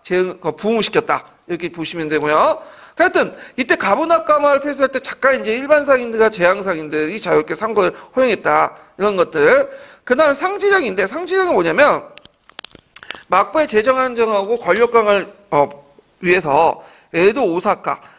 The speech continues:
부근의 땅을 직할지로 이제 명령을 내려. 에도 오사카 지역은 노른자 땅이죠. 지금 뭐 간동, 간서 지역, 긴키 지역. 어. 그러면 예전에 그러면 그 지역은 에도 막부 직-, 직할지가 아니었냐?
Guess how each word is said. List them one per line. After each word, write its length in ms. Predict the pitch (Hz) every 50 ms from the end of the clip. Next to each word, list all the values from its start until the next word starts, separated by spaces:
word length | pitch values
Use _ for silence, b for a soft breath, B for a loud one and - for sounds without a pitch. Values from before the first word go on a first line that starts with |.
| b b b b
부근의 440 | - 196 190 208 233 233 226 220 226
땅을 360 | 262 247 226 254 233 180 -
직할지로 600 | - - - - 277 262 233 185 190 175 160 151
이제 140 | 139 139 127 123
명령을 400 | 147 156 170 180 185 175 156 139
내려. 280 | 131 127 131 95 - _ b b b b b b
에도 300 | 185 208 247 277 330 277
오사카 480 | 190 175 - 254 254 254 254 247 233 220
지역은 560 | 226 185 165 156 - 254 285 254 170 147 139 - b b b b b b
노른자 380 | 180 202 269 294 277 269 254
땅이죠. 360 | 226 185 156 151 139 156 139
지금 360 | - - 214 190 226 277 277 233
뭐 360 | 185 185 185 165 156 - B B B B B
간동, 600 | B - 180 180 214 226 226 240 240 220 175 151 131
간서 380 | - - 165 175 190 226 226 208
지역, 280 | 175 165 151 151 160
긴키 300 | - - 175 - 196 170
지역. 580 | 151 151 143 160 247 247 - - - - - _ -
어. 240 | 156 147 - - B B B B B B B
그러면 260 | - 370 381 359 277
예전에 400 | 208 214 226 220 370 381 381 359
그러면 460 | 370 247 262 269 277 269 262 208 - - B B -
그 120 | - 262
지역은 260 | 247 311 294 285 262
에도 200 | 190 180 190 269
막부 240 | 262 262 247 254 226
직-, 340 | - - - - _ _ _
직할지가 440 | - - - 240 247 226 214 202 165
아니었냐? 420 | 147 147 147 147 143 147 131 -